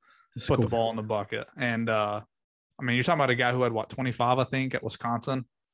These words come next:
Speaker 1: Yeah.
Speaker 2: Uh, against a team that typically, I mean, you know, plays some low-scoring games, Wisconsin.
Speaker 1: I think he
Speaker 2: Uh,
Speaker 1: had seventeen as a freshman against Ohio State. So there's, there's some games in there where he's played very well against top competition.
Speaker 2: I mean, this feels like the kind of guy that you get him in a game every now and then, he's got the potential to go off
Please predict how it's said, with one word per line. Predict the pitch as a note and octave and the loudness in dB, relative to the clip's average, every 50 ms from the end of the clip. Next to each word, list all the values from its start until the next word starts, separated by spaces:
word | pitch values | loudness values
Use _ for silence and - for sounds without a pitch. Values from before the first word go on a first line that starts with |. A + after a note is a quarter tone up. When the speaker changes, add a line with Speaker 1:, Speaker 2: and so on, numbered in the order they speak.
| _ _ - | _ _ 4
Speaker 1:
Yeah. | B2 A2 G#2+ | 4 4 4
Speaker 2:
Uh, | F2+ - C#3 A2+ G#2+ A2 - | 4 0 -2 -4 -4 -4 -2
against | - B2 C3 C#3 - - | -2 0 0 2 0 0
a | |
team | G#2+ - C3 C#3+ C#3+ | 0 0 0 0 0
that | - - | -2 0
typically, | - C#3 D3+ F3 D#3 - C3+ B2 B2 A#2+ A#2 | 0 0 2 0 0 2 2 4 4 4 2
I | A2+ | 0
mean, | A#2+ A#2 A#2 A#2 A2+ A2+ A2+ A#2 | 0 0 -2 -2 -4 -4 -6 -6
you | A#2 A2+ | -4 -4
know, | A2+ A2 | -4 -4
plays | - - A#2+ B2 A#2+ | -2 -2 -2 -2 -2
some | - - B2+ | -2 -2 -2
low-scoring | B2 B2 - - - C3 B2+ A#2+ A2+ | -2 -2 -2 -2 0 0 0 0 0
games, | A#2 B2+ C3+ B2 G#2+ G#2 - | -2 -2 -2 -4 -6 -8 -8
Wisconsin. | A2 - - - G#2+ A2 G#2+ - A#2 A#2 A#2 A#2 C#3 | -12 -12 -10 -10 -10 -10 -10 -10 -12 -12 -14 -8 -2
Speaker 1:
I | - | -2
think | B2+ A#2 | 2 4
he | A#2 A#2+ | 4 4
Speaker 2:
Uh, | A#2 | 4
Speaker 1:
had | A2+ - - | 2 -4 -8
seventeen | - - - - A#2+ A#2+ A#2+ A#2 G2+ G2+ - A2 A#2 C#3+ | -8 -4 2 6 8 8 8 8 6 6 6 6 8 8
as | C#3 G2+ F2+ | 8 6 4
a | F#2 | 2
freshman | - - G#2+ G#2+ A2+ G#2 - - G#2 F#2+ | 2 4 6 6 6 4 2 0 0 2
against | F#2 G2+ G2 - - | 2 2 0 0 0
Ohio | G2 F#2 G2+ G2+ G2+ | 0 2 4 4 4
State. | F#2+ - - - G2+ A2+ G#2+ D2+ D2+ - | 4 2 2 2 2 2 2 0 -6 -8
So | - - E2+ E2+ E2 | -6 -4 -2 0 0
there's, | F2 F#2+ G2+ G2+ F#2+ - - | 2 2 2 2 0 -2 0
there's | - A2+ A2 - | 2 2 2 2
some | - B2+ A2 | 2 2 2
games | F#2 F#2 A2 C3+ B2+ G2 | 4 4 4 4 4 4
in | F#2+ F#2 | 2 0
there | F#2 F2+ F2+ | 0 0 0
where | F#2 F2+ | 0 0
he's | G2 G#2+ G#2 | 0 -2 0
played | - G#2 F#2+ F2+ F2+ | 2 2 4 4 6
very | G2+ G#2 G#2+ G2 | 6 6 8 6
well | F#2 G2 G#2+ A2 | 6 6 6 6
against | G#2 F2 E2+ - - | 4 2 -2 -6 -6
top | - F#2 - - | -6 -6 -4 -2
competition. | - F#2+ E2 F2 - F#2+ G2+ - - D#2 | -2 -2 -2 0 0 0 0 0 0 -6
Speaker 2:
I | F#2 - _ _ _ _ _ _ - | -6 -8 _ _ _ _ _ _ -6
mean, | B2+ D#3 | -2 -2
this | D#3+ - | 0 2
feels | - F#3+ F3+ | 4 4 4
like | F3+ | 4
the | E3+ D#3 | 2 0
kind | - F3+ E3 D#3 | 0 0 0 0
of | D3 | 2
guy | C#3+ C#3+ C#3 D3 D#3 D3 | 2 2 4 4 4 2
that | C#3+ C#3+ | 0 -2
you | B2+ B2+ | -6 -6
get | C3+ C#3+ C3 | -4 -4 -4
him | C3 C#3 | -2 -2
in | C3+ C3 | -2 -2
a | B2+ | -2
game | B2+ C3+ C#3+ C#3 | 0 0 0 0
every | C#3 C3 B2 B2 | 0 2 2 2
now | B2+ C3 C#3 | 2 2 2
and | C3+ B2+ | 2 2
then, | A#2 | 0
he's | A#2 A#2+ | -2 -2
got | C3 A#2 | -4 -4
the | - | -6
potential | A#2 A#2 - - B2+ A#2 - A#2+ | -8 -8 -4 -4 -4 -4 -4 -4
to | A2+ A2 | -6 -4
go | A2+ A2+ A2 | -2 -2 0
off | A2+ A#2+ A#2+ A2 G#2 - | 0 0 0 -2 -4 -6